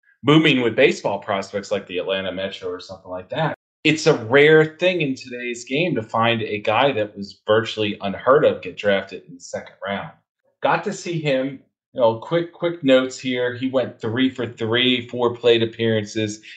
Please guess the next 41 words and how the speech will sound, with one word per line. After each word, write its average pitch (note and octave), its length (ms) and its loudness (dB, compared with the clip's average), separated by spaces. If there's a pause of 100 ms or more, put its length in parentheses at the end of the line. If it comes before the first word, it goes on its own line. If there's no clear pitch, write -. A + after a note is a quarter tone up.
hit A2+ 200 2
two D#3 200 0
triples, B2 760 0
a G#2 80 -12
grand A#2+ 340 2
slam A#2+ 320 -2
home A#2 260 0
run. A2 500 4 (300)
Did D4+ 160 0
about F#3+ 380 4
just, D3+ 360 -6
just C4+ 240 0
about G3 400 0
everything. A#2+ 600 -4
He C3 140 -6
only C#4+ 160 2
swung E3+ 320 -6
the C3+ 80 -2
bat A2 380 -2
three A2 240 -8
times - 640 -14 (440)
and, A2+ 440 2
uh, A2+ 260 0
scolded D3 640 2
three A#2+ 320 -6
balls. G2 400 4
I G2+ 80 -2
would F#2+ 160 -6
say G2+ 460 0
exit A2+ 400 0
velocities G#2 720 0
above F#2+ 280 -4
a F#2 100 -4
one G2+ 260 -2
oh F#2+ 80 -2
five G#2 420 2
on F#2 140 -6
all G2+ 260 0
three A2 340 -2
of F#2 100 -6
them. F2+ 180 -12